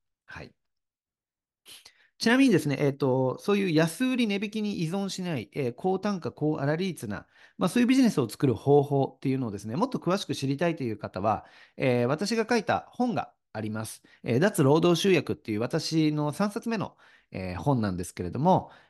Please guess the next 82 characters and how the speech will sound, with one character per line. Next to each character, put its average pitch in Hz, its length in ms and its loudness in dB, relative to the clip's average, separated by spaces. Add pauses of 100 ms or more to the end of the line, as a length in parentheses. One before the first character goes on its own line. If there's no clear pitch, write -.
(120)
え 55 580 -14
ー、 - 20 -20 (920)
こ 143 100 0
の、 117 320 2
あ - 60 -4
の、 104 160 -6
概 151 200 4
要 156 120 4
欄 110 160 0
ま 107 100 -6
た 117 100 -4
は 98 60 -4
プ 143 100 -4
ロ 151 80 4
フ 139 80 -6
ィ 165 80 4
ー - 20 4
ル 160 120 2
欄 120 140 -2
の 90 100 -10
で 87 80 -14
す - 100 -14
ね、 135 160 -6
上 120 160 2
か 110 160 -2
下 123 140 -2
か 101 100 -6
ち - 80 -12
ょ - 20 -14
っ - 20 -20
と 101 80 -6
わ 90 60 -8
か 95 60 -10
り 95 60 -8
ま 98 80 -8
せ 95 100 -10
ん 87 60 -8
け 82 80 -8
ど、 80 180 -8 (320)
え 87 420 -6
ー、 - 20 -10
の 107 100 -4
リ 160 120 4
ン 170 40 0
ク - 140 -8
か 165 80 2
ら、 147 260 0
あ 120 60 -2
の、 117 100 -6
ご 110 120 -2
注 120 140 -4
文 113 140 -2
い 110 40 -6
た 139 100 -2
だ 139 80 0
け 151 100 -6
ま 160 120 -2
す 151 100 -6
の 110 100 -4
で、 98 200 -8 (260)
え 101 160 -2
ー、 123 40 0
ぜ 214 100 4
ひ、 185 240 2
え 120 60 0
ー、 - 20 -4
皆 123 180 0
さ 120 100 -4
ん 101 40 -4
の 104 80 -4
ビ 120 100 -2
ジ 120 120 -4
ネ 101 80 -4
ス 98 140 -12
の、 85 220 -10
お、 87 200 -8
参 110 220 -4
考 101 140 -2
に 104 100 -2
で 80 80 -6
す - 120 -8
ね、 113 160 0